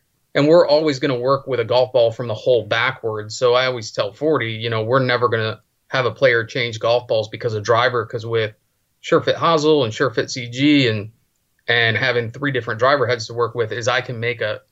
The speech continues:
driver launch higher, launch lower, spin more, spin less,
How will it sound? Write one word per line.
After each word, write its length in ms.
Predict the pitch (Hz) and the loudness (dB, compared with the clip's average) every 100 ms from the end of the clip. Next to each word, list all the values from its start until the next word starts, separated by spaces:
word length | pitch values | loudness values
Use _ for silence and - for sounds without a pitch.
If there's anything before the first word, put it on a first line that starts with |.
| _ _ | _ _
driver 320 | 123 123 120 | 0 0 -2
launch 280 | 110 120 120 | -4 -6 -4
higher, 300 | 117 117 113 | -2 0 -2
launch 280 | 113 113 117 | -4 -8 -2
lower, 480 | 117 117 117 110 - _ - | 0 2 0 -4 -8 _ -10
spin 240 | - 135 | -2 0
more, 200 | 127 117 | 2 0
spin 260 | 110 123 113 | 0 -2 0
less, 420 | 131 120 - | 0 -2 -6